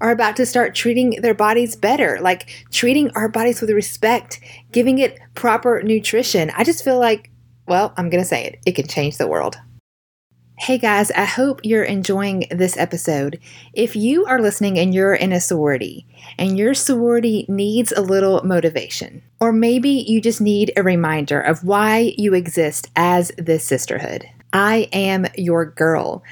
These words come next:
I was actually having a conversation just the other day with a friend at the gym. <laughs> So picture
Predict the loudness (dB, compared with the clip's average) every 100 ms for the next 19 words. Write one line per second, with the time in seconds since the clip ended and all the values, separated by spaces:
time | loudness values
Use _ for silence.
0 | -20 -10 -2 2 2 2 0 -2 0 0
1 | 2 0 0 0 -2 0 0 0 0 0
2 | 0 -2 -2 0 0 0 2 2 2 0
3 | 0 0 0 0 0 0 0 0 -2 -4
4 | -6 -8 -4 -2 0 0 2 0